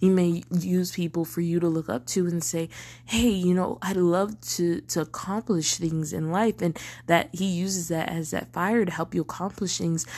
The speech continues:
But he, his desire is not for all of us to be like each other. He wants us to be like Jesus, not each other.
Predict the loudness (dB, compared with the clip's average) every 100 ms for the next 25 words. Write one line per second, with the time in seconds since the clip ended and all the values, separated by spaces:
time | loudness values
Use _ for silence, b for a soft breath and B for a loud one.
0 | B 0 0 2 4 4 4 4 2 0
1 | 0 0 0 0 0 -2 -2 -4 -4 -4
2 | 0 2 2 0 0 0 -2 -6 -8 -18
3 | -4 0 0 -2 -4 -4 -4 -2 -2 -2
4 | -4 -2 -4 -8 B B B 4 4 2
5 | -2 0 2 2 2 0 0 -2 0 0
6 | 2 0 -2 -4 -6 -10